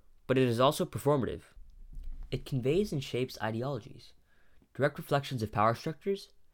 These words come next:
inherent biases, and dominant narratives in society. From this critical perspective, ideologies are conceptualized in such a way that includes consideration of the role of power in the positions, attitudes, beliefs, perspectives,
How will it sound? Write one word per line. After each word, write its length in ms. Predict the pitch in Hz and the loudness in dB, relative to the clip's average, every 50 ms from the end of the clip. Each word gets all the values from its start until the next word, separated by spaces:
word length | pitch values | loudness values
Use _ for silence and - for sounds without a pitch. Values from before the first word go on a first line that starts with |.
| _ _ - - - | _ _ -20 -20 -8
inherent 400 | - 117 113 123 127 131 120 107 | -6 -4 0 2 2 2 2 2
biases, 540 | 101 104 107 113 127 135 - 175 190 196 - - - _ - - - - _ _ _ | 2 2 4 4 2 2 0 -2 -2 -4 -6 -12 -20 _ -20 -20 -20 -20 _ _ _
and 180 | - 127 120 107 | -4 -2 0 2
dominant 400 | 113 123 143 160 175 175 - - | 2 2 2 2 2 0 -2 0
narratives 380 | 110 110 117 117 117 120 107 | 0 2 2 4 4 2 2
in 80 | 107 104 | 0 -4
society. 580 | 92 - - - 90 78 60 - - - - - _ _ _ _ - - _ _ _ _ - - - _ _ _ _ | -6 -6 -4 -4 -4 -4 -4 -8 -12 -16 -18 -20 _ _ _ _ -20 -20 _ _ _ _ -20 -20 -20 _ _ _ _
From 180 | - 147 156 | -2 0 0
this 140 | 175 180 - | 0 -2 -2
critical 340 | - - 165 165 185 185 202 | -4 -2 -2 -2 0 0 -2
perspective, 520 | 175 147 - - 107 101 - - 156 165 - - - - - - - _ - _ _ - _ _ _ - | -4 -4 -2 -2 -2 -2 0 -2 -6 -6 -6 -12 -20 -20 -20 -20 -20 _ -20 _ _ -20 _ _ _ 2
ideologies 560 | 127 127 131 131 127 127 143 156 160 180 160 | 2 6 6 8 8 8 6 4 2 2 0
are 60 | 143 | 0
conceptualized 720 | 135 117 104 - 123 120 - - 139 139 139 135 - - | -2 -6 -4 -2 -2 -2 0 0 0 2 2 0 -2 -6
in 80 | - 110 | -12 -10
such 220 | - - 147 - | -8 -8 -6 -4
a 60 | 190 160 | 0 0
way 160 | 131 123 127 | 0 0 0
that 160 | 113 120 110 | 0 -2 -2
includes 300 | 107 107 - 113 107 - | -2 -2 -4 -6 -6 -6
consideration 680 | - 113 104 - - 151 156 147 127 123 120 - - 117 | -8 -8 -6 -2 -2 0 2 2 2 2 0 -2 -6 -4
of 60 | 107 | -2
the 80 | 104 98 | 0 0
role 240 | 98 101 107 104 101 | 2 2 2 0 0
of 120 | 98 - | -2 -4
power 380 | - - 107 117 139 156 156 - - - - - - - | -4 -2 0 0 0 -2 -4 -6 -12 -20 -20 -20 -20 -8
in 100 | - 113 | -6 -4
the 80 | 110 110 | -4 -2
positions, 560 | - 110 98 101 123 123 - 170 170 170 - - _ _ _ _ | -4 -4 -2 -2 -2 -2 0 -4 -4 -6 -8 -16 _ _ _ _
attitudes, 420 | 113 110 110 107 - 120 117 104 - | 2 2 2 2 0 -2 -2 -2 -6
beliefs, 480 | - - 110 110 117 135 143 139 - | -8 -4 -2 0 2 0 0 -2 -6
perspectives, 680 | - - - 110 - - 104 95 - - 110 107 - - | -14 -8 -8 -8 -2 -2 -2 -2 -2 -4 -6 -6 -6 -10